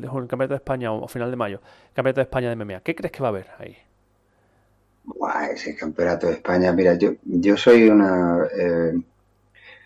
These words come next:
Speaker 2: llevo muy estudiado cada peso. Yo
Speaker 1: Ajá.
Speaker 2: el sábado, por ejemplo, el sábado voy al Campeonato Madrid, hago mi, mi entrada. Sabes que nosotros, eh, salimos, somos la delegación extremeña,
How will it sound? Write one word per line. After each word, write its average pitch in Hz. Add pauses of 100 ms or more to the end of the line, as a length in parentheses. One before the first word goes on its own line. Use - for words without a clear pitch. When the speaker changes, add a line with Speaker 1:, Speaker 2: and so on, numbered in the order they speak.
(220)
Speaker 2:
llevo 101
muy 110
estudiado 95
cada 82
peso. 90 (220)
Yo 82
Speaker 1:
Ajá. 82
Speaker 2:
el 80
sábado, 82
por 78
ejemplo, 80 (1000)
el 76
sábado 85
voy 82
al 78
Campeonato 78
Madrid, 98 (580)
hago 147
mi, 73
mi 78
entrada. 90
Sabes 78
que 76
nosotros, 78
eh, 80
salimos, 78
somos 80
la 78
delegación 78
extremeña, 117